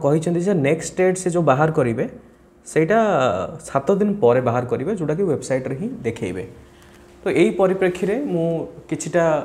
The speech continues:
ଜିନିଷ କହିବାକୁ ଚାହୁଁଛି। ପ୍ରଥମ ଜିନିଷ ହେଉଛି ସାଇକ୍ଲୋନିକ୍ ଆକ୍ଟିଭିଟି ପାଇଁ ପ୍ରଥମ କାମ ହେଉଛି ନିଜେ ସେଫ୍ ରହିବା କଥା, ଆଲର୍ଟ ରହିବା କଥା। ନିଶ୍ଚିତ ରୂପେ ଆମେ ଗୋଟେ ଆଣ୍ଟିସିପେଟ୍ କରୁଛୁ, ଏକ୍ସପେକ୍ଟେସନ୍ ଏଇଆ ଅଛି ଯେ ବର୍ଷା ହେବ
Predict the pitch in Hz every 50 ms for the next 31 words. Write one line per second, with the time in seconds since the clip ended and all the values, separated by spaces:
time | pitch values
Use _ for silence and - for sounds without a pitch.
0 | - - - 135 143 143 143 - 170 151 143 135 139 139 135 143 139 - 123 127
1 | 127 131 185 196 202 190 - - - - - - - - - - - - - 143
2 | 147 180 180 180 175 175 175 175 180 175 175 170 175 196 220 247 262 269 - -
3 | - - 143 135 135 151 156 165 170 160 147 143 - - 156 156 151 156 151 -
4 | 151 175 226 302 - - - - - - - - - - - - 147 147 - 196
5 | 196 190 180 170 160 160 165 165 165 - 185 156 139 139 151 147 - - 143 147
6 | 147 143 143 131 147 143 135 131 131 131 - 185 247 220 170 - 113 117 123 131
7 | 127 131 131 135 135 135 131 131 127 123 - 185 220 - - - - - - -
8 | - - - - - - - 143 143 - 165 160 156 151 147 156 156 147 147 147
9 | 147 143 135 123 131 135 143 135 127 120 127 135 - 131 139 147 143 147 - 135
10 | 135 131 - 147 131 - - - - 131 - 135 127 139 135 131 127 131 131 131
11 | 131 135 127 127 139 131 120 123 - - - - - - - - - 117 123 127
12 | - - 151 139 131 131 127